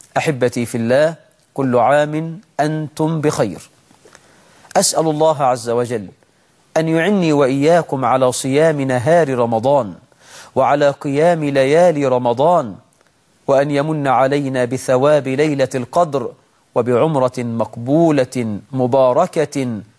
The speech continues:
في رمضان، إنه ولي ذلك ومولاه. إخوتي في الله، هذه هي الحلقة الأولى في برنامجكم جيران المصطفى. جيران المصطفى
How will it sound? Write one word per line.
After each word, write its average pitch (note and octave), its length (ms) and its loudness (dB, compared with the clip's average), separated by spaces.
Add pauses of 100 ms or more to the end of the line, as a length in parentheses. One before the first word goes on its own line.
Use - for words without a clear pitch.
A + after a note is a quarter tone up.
(140)
في E3 280 2
رمضان، C3 680 0 (420)
إنه C#3 380 0
ولي C3 600 0
ذلك C3+ 480 0
ومولاه. A#2 720 0 (640)
إخوتي D3 400 0
في C#3 120 -6
الله، D3+ 320 2 (880)
هذه F3 880 0
هي D3+ 120 2
الحلقة D#3 600 -2
الأولى B2 540 -2 (300)
في D3+ 240 2
برنامجكم C#3+ 1040 -2 (800)
جيران C#3+ 800 4
المصطفى. C#3+ 720 -4 (1300)
جيران F#3+ 600 2
المصطفى C3+ 640 -6